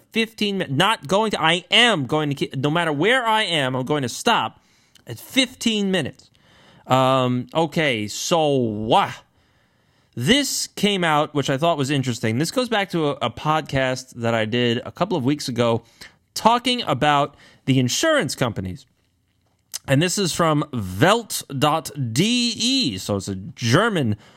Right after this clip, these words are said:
rag. And they were referencing German health insurance companies.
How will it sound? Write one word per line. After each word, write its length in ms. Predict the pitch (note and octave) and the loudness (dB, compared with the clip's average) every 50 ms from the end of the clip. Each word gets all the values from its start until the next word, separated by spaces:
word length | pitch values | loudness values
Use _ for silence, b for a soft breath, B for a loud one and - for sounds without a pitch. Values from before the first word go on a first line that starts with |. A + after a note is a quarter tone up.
| b b b b | b b b b
rag. 720 | - G#2+ G2+ G2+ A2+ A#2+ B2 A#2 G#2+ A2+ B2 D#3 E3+ E3 - b b b b b b b b b b b - | -4 -2 2 4 4 4 4 4 2 0 0 0 -2 -4 -4 b b b b b b b b b b b 0
And 200 | C#3+ C3+ C#3 D3+ | 2 4 4 4
they 280 | F3+ G3 G#3+ A#3 A#3 G3+ | 2 2 0 0 -2 -2
were 260 | E3+ E3 F3 E3+ D#3 | 0 2 2 2 2
referencing 1000 | C3+ D#3 F3+ G#3+ A3 - B3+ A3 F3 - - C#3+ C#3 C3+ C3+ C#3 - - B2+ | 2 2 0 0 0 0 -2 -2 0 0 0 0 0 0 0 -2 -4 -6 -6
German 460 | A2+ A2 C3+ F#3+ A3 A#3 A3+ A3+ G#3 D#3+ | -2 0 0 0 0 0 -2 -2 -2 -2
health 380 | A#2 - E3+ G3 A3+ A3 - | 0 2 2 0 2 0 0
insurance 500 | G3+ D#3+ C3+ - C#3 B2+ A2+ G2+ F#2+ - | -2 0 0 0 0 2 2 0 -2 -2
companies. 720 | - - A2 F#2+ F2+ - G2 F2+ F2+ F2 F2 A2+ C3+ - | -2 0 0 0 0 0 -2 0 0 0 -2 -2 -4 -6